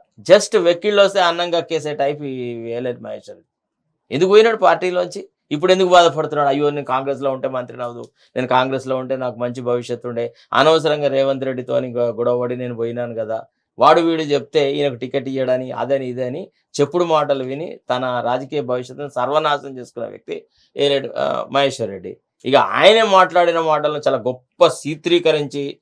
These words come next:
ఆయన చెప్పిందే gospel truth అని నమ్మాలంటే నాలాంటి వాడు నమ్మను. I'm a hardcore Congress fellow. I know what is what. అన్నారా? నేను అంత ఈజీగా నమ్మను. Of course, మేము టీఆర్ఎస్ ఏర్పడిన తర్వాత తెలంగాణ కోసం అని చెప్పి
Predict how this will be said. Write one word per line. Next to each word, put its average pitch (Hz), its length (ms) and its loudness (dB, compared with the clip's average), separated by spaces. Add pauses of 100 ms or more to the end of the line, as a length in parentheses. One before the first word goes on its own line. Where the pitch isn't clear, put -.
(220)
ఆయన 143 220 2
చెప్పిందే 156 500 2
gospel 131 540 -2
truth 135 240 -6
అని 135 120 -2
నమ్మాలంటే 123 520 -2
నాలాంటి 135 440 0
వాడు 135 120 -4
నమ్మను. 120 220 -6 (680)
I'm 113 60 2
a 135 60 2
hardcore 135 560 2
Congress 127 300 -2
fellow. 95 480 -10
I 107 100 -6
know 120 60 -6
what 127 400 -2
is 107 100 -12
what. 110 180 -6 (840)
అన్నారా? 98 360 -4 (280)
నేను 139 460 0
అంత 127 220 -2
ఈజీగా 143 400 -2
నమ్మను. 110 520 -12
Of - 80 -16
course, 214 180 2 (440)
మేము 147 320 0
టీఆర్ఎస్ 156 800 -2
ఏర్పడిన 127 520 -4
తర్వాత 113 600 -6
తెలంగాణ 131 680 -6
కోసం 113 420 -12
అని 104 180 -14
చెప్పి 135 360 -6